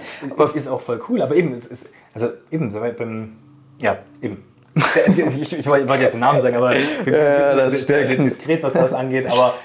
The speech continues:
Speaker 1: eben, wie du sagst, der, der hat jetzt, der hat seiner Frau nicht mal gesagt und hat trotzdem geschafft, das auch umzusetzen. Und das ist auch etwas, wo viele immer so das Gefühl haben, „Boah, mein ganzes Umfeld, das hält mich zurück, das muss mitspielen und ich krieg das alleine nicht hin“, ist so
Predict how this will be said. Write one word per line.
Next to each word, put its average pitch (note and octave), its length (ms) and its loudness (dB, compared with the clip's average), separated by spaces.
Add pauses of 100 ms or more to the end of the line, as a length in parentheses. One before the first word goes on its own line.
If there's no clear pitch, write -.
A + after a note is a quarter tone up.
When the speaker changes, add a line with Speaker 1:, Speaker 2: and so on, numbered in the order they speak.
(300)
Speaker 1:
eben, B2 240 -2 (560)
wie C3+ 100 -4
du B2+ 100 0
sagst, - 260 0
der, A#2 80 -4
der B2 140 -10
hat D3+ 100 -8
jetzt, - 260 -6
der G#2+ 60 -10
hat B2 120 -14
seiner A2+ 180 -8
Frau C4 260 -12
nicht - 180 -6
mal G2 140 -8
gesagt F#2 460 -10
und A2+ 160 -10 (200)
hat - 300 -8
trotzdem A2 320 -8
geschafft, G#2+ 420 -4
das A2+ 140 -12
auch - 240 -8
umzusetzen. A#2 520 -4
Und G#2 40 -10
das E3 160 0
ist F3 80 -4
auch D#3+ 260 -2
etwas, B2+ 320 -10
wo B2 220 -2 (160)
viele F3+ 220 2
immer D#3 120 0
so C#3 80 -2
das B2+ 100 -6
Gefühl C#3 180 -10
haben, C3+ 100 -10 (180)
„Boah, C#3+ 120 -12
mein D3 160 -10
ganzes D3 240 -8
Umfeld, E3 420 -4
das D3 160 -10
hält D3 160 -10
mich C3 140 -14
zurück, E3 320 -4
das D3 180 -10
muss D3 160 -6
mitspielen F3+ 540 -2
und D3 160 -8
ich C3+ 80 -8
krieg D#3 180 -8
das C3 100 -16
alleine D3 200 -4
nicht E3+ 140 -6
hin“, E3+ 100 -6
ist C#3+ 100 -10
so - 160 -8